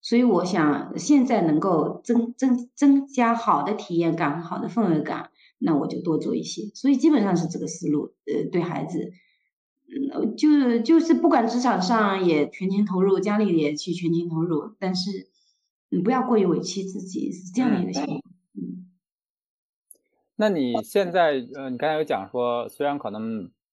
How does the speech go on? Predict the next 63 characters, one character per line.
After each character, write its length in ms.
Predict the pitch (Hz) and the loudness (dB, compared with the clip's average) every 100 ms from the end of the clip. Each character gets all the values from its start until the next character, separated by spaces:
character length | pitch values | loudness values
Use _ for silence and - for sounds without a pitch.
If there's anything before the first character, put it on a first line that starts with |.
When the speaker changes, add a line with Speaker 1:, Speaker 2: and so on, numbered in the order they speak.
| _ _ _ _ _ _ | _ _ _ _ _ _
Speaker 2:
自 140 | 156 | -10
己 80 | 120 | -6
改 160 | 113 95 | -4 -2
变 400 | 156 170 120 92 | -2 -2 -4 -8
这 100 | - | -8
件 160 | 110 101 | -6 -8
事 120 | - | -10
情 180 | 95 95 | -14 -14
很 240 | 95 - | -14 -14
困 220 | 92 135 110 | -10 -8 -6
难， 120 | 101 | -8
甚 120 | 117 | -8
至 40 | |
说 140 | 107 113 | -6 -6
有 80 | 92 | -6
的 60 | |
时 40 | 101 | -6
候 60 | |
就 160 | 107 98 | -6 -6
干 160 | 113 | -6
脆 100 | 107 | -8
不， 160 | 110 107 _ | -8 -12 _
不 80 | - | -8
改 240 | 107 107 - | -8 -8 -8
哈， 160 | 113 | -8
但 140 | 113 123 | -6 -6
是 80 | 117 | -4
你 80 | |
有 140 | 123 107 | -6 -6
觉 200 | - 117 | -6 -6
察。 220 | - 101 _ _ _ _ _ | -6 -14 _ _ _ _ _
你， 140 | - 135 | -12 -10
你 220 | 151 131 | -6 -6
觉 160 | 131 143 | -2 -2
得 140 | 175 | -2
有 340 | 170 143 139 | -2 0 0
觉 280 | 107 - 147 | -2 -2 -2
察 200 | 185 113 | 0 -2
这 80 | 117 | -2
件 160 | 113 104 | -6 -8
事 140 | 120 | -10
情 160 | 110 101 | -12 -8
对 140 | 110 | -8
你 80 | 98 | -4
带 160 | 107 98 | -4 -4
来 140 | 90 | -6
的 80 | 95 | -10
影 160 | 90 | -10
响 180 | 101 95 | -12 -12
是 100 | - | -12
什 120 | 98 | -16
么？ 140 | - - _ _ _ _ _ _ _ _ _ - _ _ _ - - | -16 -18 _ _ _ _ _ _ _ _ _ -20 _ _ _ -12 0
Speaker 1:
有 220 | 269 233 | 4 4
觉 240 | 214 226 | 4 4
察 300 | 226 220 208 | 2 0 0
就 180 | 220 269 | 2 0
会 200 | 269 226 | 2 4
let 200 | 226 233 226 | 4 2 -2
it 80 | 208 | -2
go。 440 | 226 214 151 - - _ _ _ _ _ _ - | 0 0 0 -4 -14 _ _ _ _ _ _ -10
Speaker 2:
哦。 200 | 143 170 | -4 2
Speaker 1:
会， 180 | 320 247 | 4 4
会 240 | 240 285 | 4 2